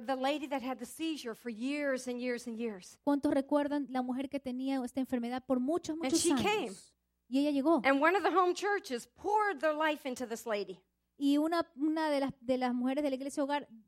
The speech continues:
Speaker 2: dio su tiempo en esta mujer.
Speaker 1: And the Lord miraculously healed her.
Speaker 2: Y el Señor milagrosamente la sanó.
Speaker 1: Where is she?
Speaker 2: ¿Dónde está?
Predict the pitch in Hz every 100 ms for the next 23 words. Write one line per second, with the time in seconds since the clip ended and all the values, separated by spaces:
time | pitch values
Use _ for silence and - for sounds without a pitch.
0 | _ 262 330 403 359 240 277 247 302 392
1 | 392 240 226 - 220 196 185 165 - _
2 | _ 262 269 254 240 254 302 330 349 -
3 | _ _ 233 240 285 349 349 247 - 254
4 | 254 240 - 392 320 196 185 _ _ -
5 | 269 262 277 269 302 302 262 277 285 277
6 | 277 285 262 - 220 220 285 - _ _
7 | _ _ _ _ _ _ 269 294 269 -
8 | - _ _ _ 320 359 359 - 359 254